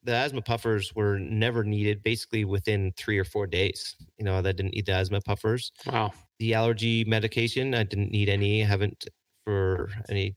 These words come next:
Speaker 1: and nothing. Just hasn't, uh, haven't had any allergy issues. The heartburn went away. So, you know, for some people, they can get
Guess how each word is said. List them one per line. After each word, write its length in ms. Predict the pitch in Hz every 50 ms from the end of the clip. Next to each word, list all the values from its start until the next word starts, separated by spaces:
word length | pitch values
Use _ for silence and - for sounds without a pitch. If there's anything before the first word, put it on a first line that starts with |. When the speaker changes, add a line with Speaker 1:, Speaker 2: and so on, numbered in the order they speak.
| -
Speaker 1:
and 160 | - 104 98
nothing. 400 | 98 104 101 - 120 127 135 123 - _ _ _ _ _
Just 300 | - - - - - -
hasn't, 400 | 104 101 95 92 - - - -
uh, 300 | 101 98 98 98 98 107
haven't 260 | 110 107 107 98 98
had 160 | 98 98 95
any 380 | 98 98 98 95 95 95 - - _ _ _ _ _ _ -
allergy 300 | 110 110 110 107 113 113
issues. 480 | 113 - - 120 117 117 113 107 - - _ - - _ _ _ _ _ -
The 440 | - 107 104 101 101 98 98 98 98
heartburn 500 | 95 95 117 123 - - 127 127 127 127
went 140 | 117 117 117
away. 260 | 110 110 110 110 110 113
So, 360 | 113 - 110 101 98 95 - - - - - - - _ -
you 60 | 120
know, 60 | 117 110
for 160 | - - 135
some 280 | - - 147 156 165
people, 280 | 156 - 165 - 180 170
they 260 | 139 127 123 123 131 123
can 540 | - - - 107 101 104 113 113 107 101 90
get 340 | - 104 101 127 - -